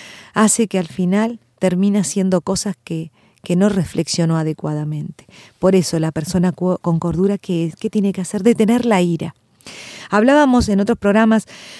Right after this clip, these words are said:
respirar hondo, contar si es hasta cien, porque diez no me alcanzó a hacerlo. Esa pausa de respirar hondo, de estirarse y de poder contar, ayuda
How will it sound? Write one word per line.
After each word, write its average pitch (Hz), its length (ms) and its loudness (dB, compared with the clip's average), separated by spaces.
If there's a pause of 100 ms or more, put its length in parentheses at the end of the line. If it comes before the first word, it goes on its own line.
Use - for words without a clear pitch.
(180)
respirar 233 760 2
hondo, 165 560 0
contar 240 560 0
si 214 220 -4
es 233 120 -2
hasta 190 240 -4
cien, 247 360 0
porque 170 300 -2
diez 208 220 0
no 202 80 0
me 185 80 0
alcanzó 165 520 -6
a 156 80 -12
hacerlo. 151 640 -6 (400)
Esa 277 380 2
pausa 208 800 -2 (680)
de 196 140 0
respirar 196 520 0
hondo, 180 640 2 (160)
de 190 100 -4
estirarse 190 1300 -4 (280)
y 185 140 -2
de 180 120 0
poder 190 380 -2
contar, 180 600 -8 (260)
ayuda 196 540 -2